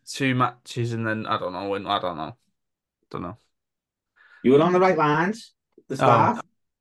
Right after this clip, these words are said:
Speaker 2: Um, he's the only man to beat all four members of the B C C.
Speaker 1: Oh.
Speaker 2: There you go. There you go.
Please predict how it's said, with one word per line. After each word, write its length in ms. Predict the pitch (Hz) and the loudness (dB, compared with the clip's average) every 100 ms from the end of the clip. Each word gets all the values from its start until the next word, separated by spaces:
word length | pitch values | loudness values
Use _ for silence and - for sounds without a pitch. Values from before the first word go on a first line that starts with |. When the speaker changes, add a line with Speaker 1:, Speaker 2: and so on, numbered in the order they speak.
| _ _ 117 | _ _ 0
Speaker 2:
Um, 400 | 123 123 123 117 | 0 2 -2 -2
he's 220 | 123 120 | -4 -4
the 140 | 131 | -2
only 240 | 135 139 143 | 0 0 0
man 480 | 123 123 143 104 - _ _ _ - | 0 -2 -4 -6 -14 _ _ _ -12
to 140 | 110 101 | -8 -4
beat 320 | 110 98 - | -4 -4 -4
all 280 | - 104 101 | 0 0 0
four 300 | - 101 98 | -6 -6 -6
members 540 | 90 95 113 110 - - | -6 -4 -6 -6 -14 -12
of 360 | 87 85 80 | -8 -6 -6
the 60 | 82 | -6
B 140 | 87 | -8
C 260 | 78 85 80 | -8 -10 -10
C. 280 | - 85 - - | -12 -14 -16 -2
Speaker 1:
Oh. 1040 | 135 127 131 123 120 113 101 95 92 92 92 _ - - 95 _ _ _ _ _ _ _ _ | 2 4 4 4 2 -2 -6 -10 -12 -16 -20 _ -20 -20 -20 _ _ _ _ _ _ _ _
Speaker 2:
There 100 | 85 | -12
you 240 | 78 76 73 | -12 -12 -12
go. 200 | 73 - - - - _ _ _ - | -16 -14 -14 -14 -20 _ _ _ -12
There 360 | 87 101 107 | -6 -2 0
you 160 | 104 90 | 0 -2
go. 320 | - 73 73 | -6 -12 -14